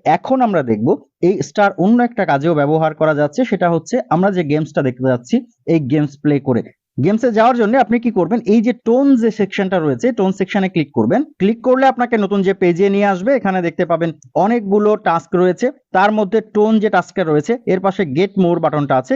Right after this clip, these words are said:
গেট মোর বাটনে ক্লিক করবেন। ক্লিক করার পরে যে ইন্টারফেসটা আপনি দেখতে পাবেন এটাই হচ্ছে গেমিং ইন্টারফেস। এখানে বিষয়টা একটু ভালো করে খেয়াল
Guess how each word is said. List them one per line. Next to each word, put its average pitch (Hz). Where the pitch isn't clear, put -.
গেট 165
মোর 165
বাটনে 147
ক্লিক 123
করবেন। 104
ক্লিক 233
করার 240
পরে 247
যে 277
ইন্টারফেসটা 202
আপনি 196
দেখতে 160
পাবেন 190
এটাই 214
হচ্ছে 190
গেমিং 170
ইন্টারফেস। 143
এখানে 196
বিষয়টা 220
একটু 220
ভালো 170
করে 214
খেয়াল 180